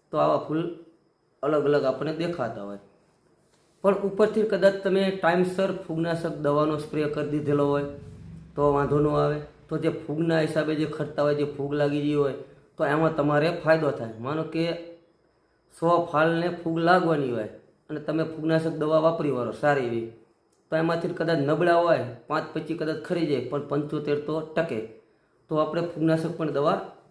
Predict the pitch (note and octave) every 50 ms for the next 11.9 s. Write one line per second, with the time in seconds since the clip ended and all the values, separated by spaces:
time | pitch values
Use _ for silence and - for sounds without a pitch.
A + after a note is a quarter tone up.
0 | _ _ _ _ - C3+ D3+ D#3+ D#3 D#3 - E3 D3+ D#3 D3 - D#3+ D3 - D#3+
1 | C#3+ C#3 C#3 C#3 - D3 E3+ F3+ - - - - - - D3+ D3+ F3 F3+ F3 -
2 | - F3 F3 D#3 C3 B2 B2 A#2 A#2+ D3+ D3+ C3 - - D#3+ D#3 D#3+ E3+ E3+ E3
3 | E3+ E3+ E3+ - - G3+ G3+ F#3 - F3 F3 E3 C#3 A#2 - - - - - _
4 | _ _ _ _ _ _ - C#3 D#3+ E3 D3+ B2+ A#2+ A2+ A2 A2 A2+ C3+ D3+ D#3+
5 | E3 E3+ E3+ E3 - - - - _ _ _ - C#3 D#3+ F3 F3+ F3+ F3+ F3+ F3
6 | F3 F3 F3 F3+ F3 F3+ E3+ E3+ E3+ F3 F3 F3 F3 E3+ E3 E3+ F3 F3+ F3+ F3+
7 | - F3+ F3+ F3+ F3+ F3 - - - G#3+ G#3+ A3 A3 A3 G3 F#3 F3 E3 D#3+ -
8 | - - - - _ _ _ _ _ _ _ _ _ - F#3 F3+ E3 - D3+ C3+
9 | C3 B2+ B2 B2 - - _ _ _ - C#3+ C3 - - E3 E3+ E3+ E3+ F3 E3+
10 | E3 E3+ - - F3 E3+ F3 - F3+ F3+ F#3 G3 F#3+ F#3+ - - - _ _ _
11 | _ _ _ _ - E3 F3+ F3 - F3 E3+ F3 F3 F3 F3 F3 F3